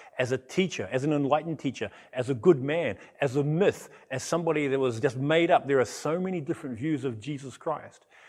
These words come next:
But what we are told is that we are looking for him that has the fullness of God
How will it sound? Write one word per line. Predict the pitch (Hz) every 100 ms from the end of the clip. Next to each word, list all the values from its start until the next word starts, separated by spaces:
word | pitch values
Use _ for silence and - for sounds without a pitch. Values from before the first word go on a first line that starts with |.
| - _
But | 156
what | 143 131
we | 131 208 208
are |
told | - - 214 175
is | 135
that | 139
we | 151 220
are | 190
looking | 151 175 170 190 190 185 - -
for | - 170 143
him | 131 117 147 220 143 127 196 - - _ -
that | 151 156 131
has | - 180 165
the | 151
fullness | 151 - - 226 214 208 -
of | 170 123
God | 139 175 156 139